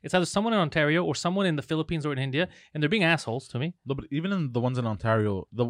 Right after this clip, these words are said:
Speaker 2: the, the reps in Canada are trained very well. Even questionably the, the ones in the U S.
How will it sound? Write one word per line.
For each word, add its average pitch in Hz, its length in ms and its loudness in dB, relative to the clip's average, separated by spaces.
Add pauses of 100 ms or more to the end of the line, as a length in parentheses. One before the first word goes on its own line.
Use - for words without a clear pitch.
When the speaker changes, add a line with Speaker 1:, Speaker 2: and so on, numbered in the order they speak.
Speaker 2:
the, 117 280 -2
the 120 160 0
reps 131 400 2
in 110 220 -6
Canada 110 420 -4
are 98 120 -6
trained 101 400 -8
very 98 160 -4
well. 90 280 -6 (380)
Even 165 220 -4
questionably 123 500 -4
the, 98 220 -4
the 95 80 -8
ones 101 180 -6
in 90 60 -14
the 92 100 -8
U 95 160 -4
S. 135 220 -12